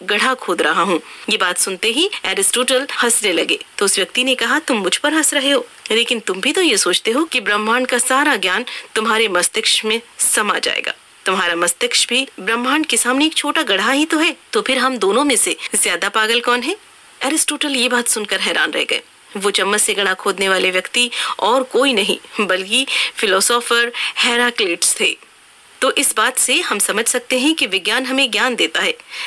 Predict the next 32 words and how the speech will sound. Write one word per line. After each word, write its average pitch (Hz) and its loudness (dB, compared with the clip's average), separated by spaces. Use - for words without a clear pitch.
लेकिन 196 0
कई 240 0
बार 226 2
इस - 0
ज्ञान 220 -2
के 226 0
कारण 208 0
हम 202 0
खुद 240 -2
को 226 0
सर्वोपरि 208 2
मानने 156 0
लगते 170 -2
हैं 185 0
और 180 2
ये 185 -2
भूल 233 2
जाते 233 0
हैं 254 4
कि 247 -2
हम 285 2
इस 247 0
ब्रह्मांड 226 0
के 247 0
एक 254 -2
छोटे 311 -2
से 269 2
अंश 202 -2
मात्र 175 0
हैं। 185 0
जब 311 0
तक 349 0